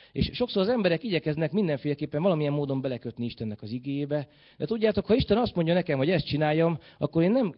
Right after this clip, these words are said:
kibújni akarok, nem megkeresni akarom, hogy hogyan lehet kibújni az igazság alól.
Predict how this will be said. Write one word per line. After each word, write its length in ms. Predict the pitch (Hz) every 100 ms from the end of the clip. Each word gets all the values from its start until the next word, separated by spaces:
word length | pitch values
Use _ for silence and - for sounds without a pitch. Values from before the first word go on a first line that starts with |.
| -
kibújni 440 | 165 139 131 131
akarok, 380 | 123 131 135 147
nem 180 | 190 151
megkeresni 580 | 143 147 151 139 131
akarom, 260 | 135 135 127
hogy 120 | 127
hogyan 260 | - 143 131
lehet 160 | 123
kibújni 320 | 117 143 135 127
az 100 | 120
igazság 500 | 123 117 - 127 123
alól. 320 | 135 143